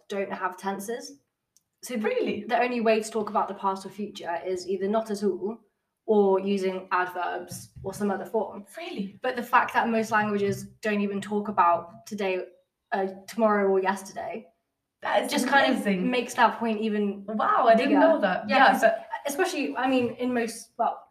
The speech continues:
Speaker 1: most European languages, languages that we know, there is a tense system.
Speaker 2: Yeah, 'cause they're all
Speaker 1: So
Speaker 2: connected.
Speaker 1: Yeah, and we, we can complain about yesterday, we can complain about tomorrow, but in those other languages,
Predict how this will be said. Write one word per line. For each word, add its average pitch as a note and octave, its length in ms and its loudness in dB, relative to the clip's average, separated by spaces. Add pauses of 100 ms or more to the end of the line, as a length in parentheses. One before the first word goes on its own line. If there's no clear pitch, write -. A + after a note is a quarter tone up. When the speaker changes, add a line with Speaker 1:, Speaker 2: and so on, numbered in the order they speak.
(240)
Speaker 1:
most - 400 -4
European G#3+ 400 -2
languages, F3+ 640 -6
languages G#3 360 0
that G3 120 -4
we G3+ 140 -4
know, F3 180 0 (320)
there A3+ 140 2
is G#3+ 140 0
a - 40 -16
tense F3+ 220 -10
system. - 300 -12
Speaker 2:
Yeah, B3 220 8
'cause G#3 120 2
they're G#3+ 120 4
all G#3 120 12
Speaker 1:
So G#3 60 6
Speaker 2:
connected. F#3+ 440 0 (300)
Speaker 1:
Yeah, A3 280 6
and A#3 120 4
we, A#3 280 -6 (220)
we G#3 80 -6
can A3 140 -8
complain A#3 420 -2
about A3 320 0
yesterday, G#3+ 400 -6
we G3+ 100 -8
can G3 120 -16
complain G#3 400 -6
about G3+ 220 -2
tomorrow, G3 600 -4 (400)
but A3 140 2
in A3+ 80 2
those A#3+ 160 0
other B3 160 0
languages, F3 640 -8